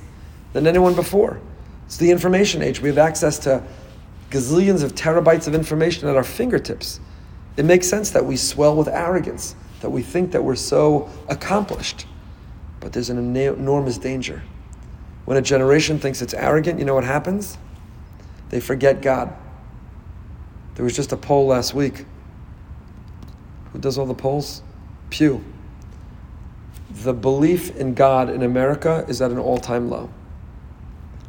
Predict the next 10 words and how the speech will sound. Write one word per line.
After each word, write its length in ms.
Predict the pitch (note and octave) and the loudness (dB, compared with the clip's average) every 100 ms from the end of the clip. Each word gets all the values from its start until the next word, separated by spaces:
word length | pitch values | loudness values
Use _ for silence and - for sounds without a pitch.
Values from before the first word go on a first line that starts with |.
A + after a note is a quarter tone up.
| - | -2
Belief 380 | C#3+ D#3 F#3+ D3 | 2 4 2 0
in 140 | C#3+ | 2
God 420 | C#3 C3 A#2+ - - - - - - - - - - - | 4 4 2 -4 -10 -16 -18 -18 -18 -18 -18 -18 -18 -8
among 240 | B2 C3 B2+ | 0 2 4
Americans 720 | B2+ C#3 D3+ F3+ F#3+ F#3+ - - - - - - | 4 4 4 0 0 -2 -8 -14 -18 -18 -18 -12
is 120 | A#2 | -2
at 100 | B2 | -2
an 60 | B2 | 0
all-time 560 | A#2 B2 A#2+ A#2 A#2 | 0 0 0 -4 -4
low. 180 | F#2 - | -8 -12